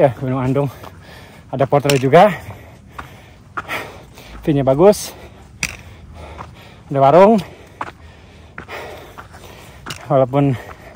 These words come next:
seribu tujuh ratus, tapi lumayan menantang. Kalau dari segi jarak, tarik garis lurus dari puncak ke itu dekat, tapi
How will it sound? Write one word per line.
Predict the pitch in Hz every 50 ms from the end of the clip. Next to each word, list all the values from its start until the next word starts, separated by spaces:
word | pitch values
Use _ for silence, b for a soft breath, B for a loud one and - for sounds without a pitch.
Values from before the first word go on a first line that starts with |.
| B B B B B B B B B B -
seribu | 156 139 147
tujuh | 131 131 131 131 135
ratus, | 139 135 135 131 202 180 -
tapi | - 151 - 170 190 175 131 156
lumayan | 156 151 151 160
menantang. | 160 165 170 160 139 131 135 120 B B B B B B B B B B B B B B B -
Kalau | - 156 143
dari | 147 147 147
segi | - 160 143 147
jarak, | 139 151 151 160 165 - B B B B B B B B B B B B - - B B B B B B B B B B
tarik | - 160 147 139
garis | 160 156 147 -
lurus | 190 214 214 196 160
dari | 156 147 147 143 147 147 147 143 120 B B B B B
puncak | - 170 143 143 160 - 156
ke | 151 143 175
itu | 175 202
dekat, | 151 151 - 160 - - B B B B B B B B B -
tapi | 151 139 147 190